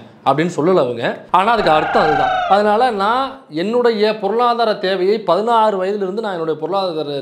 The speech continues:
தேவையை நான் பூர்த்தி செஞ்சுக்கிட்டு இருக்கேன். அதனால பணத்துக்காக யாரிடமும் கையேந்தி நிற்க வேண்டிய அவசியம் எனக்கு இல்ல. ஒரு பட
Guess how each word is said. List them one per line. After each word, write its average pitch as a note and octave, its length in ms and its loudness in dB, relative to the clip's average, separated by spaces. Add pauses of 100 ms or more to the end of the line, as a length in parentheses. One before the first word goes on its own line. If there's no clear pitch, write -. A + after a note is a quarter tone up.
(120)
தேவையை D3 260 -2
நான் D3+ 140 -6
பூர்த்தி F#3 200 -4
செஞ்சுக்கிட்டு C3 320 -8
இருக்கேன். C#3 200 -2
அதனால E3 320 2 (220)
பணத்துக்காக F#3+ 760 -2 (520)
யாரிடமும் G3 560 0
கையேந்தி G3 400 -2
நிற்க E3+ 180 -4
வேண்டிய D#3 240 0
அவசியம் D#3+ 440 -2
எனக்கு C3+ 260 -6
இல்ல. B2+ 220 0 (320)
ஒரு E3+ 180 6
பட G3 120 4